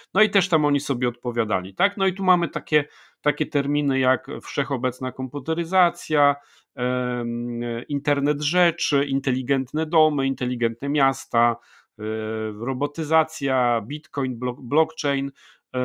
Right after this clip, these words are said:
druk-, drukarki trzy D, no tym podobne rzeczy. <clears throat> Oni sobie tam właśnie odpowiadali. I to są rzeczywiście, e, chyba najciekawsze, najciekawsze sprawy w ogóle z tej książki, ale, e,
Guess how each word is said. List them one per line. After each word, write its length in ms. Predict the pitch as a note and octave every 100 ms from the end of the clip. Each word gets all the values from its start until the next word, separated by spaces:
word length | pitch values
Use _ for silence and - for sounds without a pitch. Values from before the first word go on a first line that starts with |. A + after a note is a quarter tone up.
| B2 B2 A#2 A2+ A#2 A2+ A2+
druk-, 460 | G#2+ G#2+ C#3 C#3+ C#3
drukarki 520 | C#3+ - B2 - C#3+
trzy 220 | - F3+
D, 180 | F#3 E3
no 100 | D#3+
tym 180 | E3 D#3+
podobne 400 | D3 C#3 B2 B2
rzeczy. 340 | E3+ F3 C#3 - -
<clears throat> 320 | - D3 E3
Oni 160 | D3 C#3
sobie 200 | C3+ C3+
tam 180 | C3
właśnie 260 | B2 B2+ B2
odpowiadali. 640 | - B2 A#2+ A2 G#2 G#2+
I 40 | B2
to 180 | G3 G#3+
są 200 | G#3+ D#3+
rzeczywiście, 720 | D#3 D#3 C#3+ D#3 - D#3 D#3+ - _ _ _ _ _ C3+
e, 400 | C3 B2+ B2+ B2
chyba 320 | - D3 D3
najciekawsze, 1000 | C#3+ C#3 - D3 - C3 - - C3 B2+ C3+ - B2+
najciekawsze 640 | C3 - D3 D#3+ - D3
sprawy 480 | - - C#3+ B2+ A2
w 80 | A2+
ogóle 200 | A#2 A#2
z 80 | -
tej 160 | A#2+
książki, 640 | - A#2 A2 - - F3+ _
ale, 500 | - D#3 B2 C3 A#3+ - _ _ _ _ _ _ _ _ - - - - _ -
e, 280 | C3+ C#3